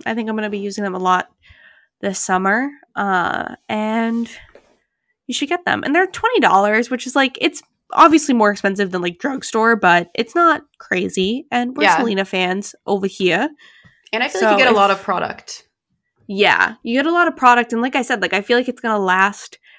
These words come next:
Speaker 1: forever. For
Speaker 2: Mm-hmm.
Speaker 1: s-, for so long, just like her blushes. You, you never have to repurchase a Rare Beauty blush. That's for sure. Um,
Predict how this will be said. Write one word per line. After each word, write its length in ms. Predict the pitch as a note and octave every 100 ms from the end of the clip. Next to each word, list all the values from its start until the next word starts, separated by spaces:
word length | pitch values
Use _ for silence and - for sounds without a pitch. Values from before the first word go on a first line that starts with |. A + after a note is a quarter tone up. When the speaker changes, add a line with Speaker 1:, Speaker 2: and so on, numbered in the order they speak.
| _ _ _ _
Speaker 1:
forever. 520 | - - C#4+ C4+ - - _ _ _
For 60 | G3+
Speaker 2:
Mm-hmm. 160 | F#3
Speaker 1:
s-, 240 | F3+ - - _
for 140 | -
so 180 | G#3+ A#3
long, 260 | A#3+ C4+ G3
just 200 | A3+ A3
like 140 | A#3
her 100 | A3+
blushes. 460 | G3+ G#3 B3 - G3+
You, 260 | G#3+ A#3+ A#3+
you 220 | A#3+ D4
never 260 | C#4 B3 B3+
have 140 | A3+
to 80 | A3+
repurchase 580 | G3+ G3+ F#3+ F#3+ G3 G3
a 80 | G3+
Rare 180 | F#3 E3+
Beauty 240 | F3+ -
blush. 460 | - - A#3 - - _
That's 240 | G3+ G3+ -
for 120 | -
sure. 300 | - - - _ _ _ _ _ _
Um, 500 | - F3+ - - A3